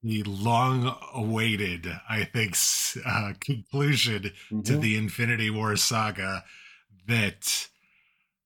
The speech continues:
Speaker 1: a-, as you said at the beginning of the episode, I think really, really did stick the landing. So I, I am very, very
Speaker 2: Mm-hmm.
Speaker 1: excited to watch that this week and, and talk to you about it, uh, next week.
Speaker 2: Yep,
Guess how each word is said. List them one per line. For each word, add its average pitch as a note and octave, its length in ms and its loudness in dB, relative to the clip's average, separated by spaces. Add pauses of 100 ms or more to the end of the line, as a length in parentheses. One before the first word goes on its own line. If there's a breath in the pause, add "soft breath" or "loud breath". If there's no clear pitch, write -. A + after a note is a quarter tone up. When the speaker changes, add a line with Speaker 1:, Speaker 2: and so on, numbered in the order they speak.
(180)
Speaker 1:
a-, A#2 40 -2
as C#3 460 0
you C3 120 -2
said B2+ 240 2
at G#2 80 -4
the A2 80 -6
beginning G#2+ 340 0
of G#2+ 60 -2
the G#2+ 120 -2
episode, G2 600 -4
I F#2 140 -4
think G#2 360 -6
really, G2+ 480 -2
really F#2+ 400 -4
did F2+ 300 -4
stick - 420 0
the F#2+ 120 -8
landing. F2+ 540 -6
So - 180 -6
I, G2+ 420 -4
I G#2 120 -4
am F#2 200 -6
very, F#2+ 760 -4
very A2 260 -2
Speaker 2:
Mm-hmm. G2 80 -4
Speaker 1:
excited F#2 420 -4
to F#2+ 80 -10
watch F#2+ 300 -8
that F2+ 200 -10
this - 240 -8
week F2+ 240 -12
and, F2 220 -12 (240)
and E2+ 160 -20
talk F2 220 -12
to - 140 -20
you F2 140 -20 (140)
about E2 240 -8
it, - 320 -12 (200)
uh, D#2 280 -12 (420)
next - 260 -12
week. F#2 360 -20 (800)
Speaker 2:
Yep, A2+ 140 -8